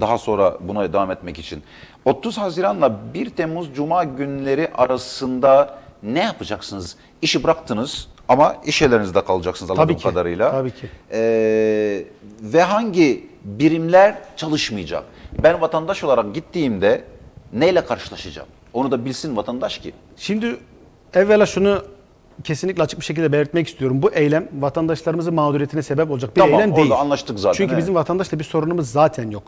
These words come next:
Speaker 1: Biz
Speaker 2: Bizim
Speaker 1: özlük
Speaker 2: as-
Speaker 1: haklarımızı istiyoruz.
Speaker 2: Tabii ki.
Speaker 1: Evet.
Speaker 2: Bir de hiçbir iş bırakma eyleminde biz riskli birimler hariç olmak üzere diye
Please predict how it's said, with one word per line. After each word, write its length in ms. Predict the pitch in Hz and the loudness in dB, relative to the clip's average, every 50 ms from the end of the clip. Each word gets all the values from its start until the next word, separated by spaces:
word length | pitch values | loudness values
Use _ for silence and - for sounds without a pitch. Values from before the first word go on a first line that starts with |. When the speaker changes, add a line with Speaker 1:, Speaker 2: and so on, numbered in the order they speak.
| - - | -12 -8
Speaker 1:
Biz 40 | 135 | -6
Speaker 2:
Bizim 120 | 139 147 190 | -4 -2 0
Speaker 1:
özlük 120 | 196 202 254 | 2 2 4
Speaker 2:
as- 80 | - | 4
Speaker 1:
haklarımızı 440 | 233 - - 226 220 220 208 180 160 | 4 2 4 2 2 2 2 2 0
istiyoruz. 360 | 135 - - 110 90 78 76 | -2 -4 -6 -6 -6 -4 2
Speaker 2:
Tabii 200 | - 240 262 254 | 2 4 4 4
ki. 240 | - - 151 127 - - - - 117 | 0 0 -2 -2 -4 -6 -14 -8 -8
Speaker 1:
Evet. 160 | 123 113 90 - - - - - - _ - - - - | -6 -6 -6 -10 -16 -20 -20 -20 -20 _ -20 -20 -12 -6
Speaker 2:
Bir 180 | 156 165 202 | -2 2 6
de 260 | 233 247 226 190 - - - - - - - _ - | 8 8 8 8 4 -4 -14 -20 -20 -20 -16 _ -8
hiçbir 380 | 185 165 - - 226 247 - | -8 -6 -4 -2 -4 -4 -2
iş 220 | - 175 - - 185 | -4 -8 -4 2 4
bırakma 300 | 180 175 160 180 202 - | 4 4 4 2 0 2
eyleminde 520 | 165 156 151 151 151 147 139 131 135 131 | 2 2 4 4 4 2 2 2 0 0
biz 260 | 190 220 - - - - - _ - _ - - | 0 -2 -2 -6 -14 -18 -20 _ -20 _ -6 -6
riskli 320 | 156 151 - - 208 190 | -6 -4 -4 -6 -4 -2
birimler 280 | 185 185 180 185 196 180 | 0 2 2 2 2 2
hariç 300 | 160 160 165 180 175 - | 4 2 2 2 2 -2
olmak 280 | 147 147 165 175 147 156 | -2 -2 -2 -2 -2 0
üzere 300 | 135 135 147 151 151 131 | 2 2 4 4 4 2
diye 120 | 131 | 0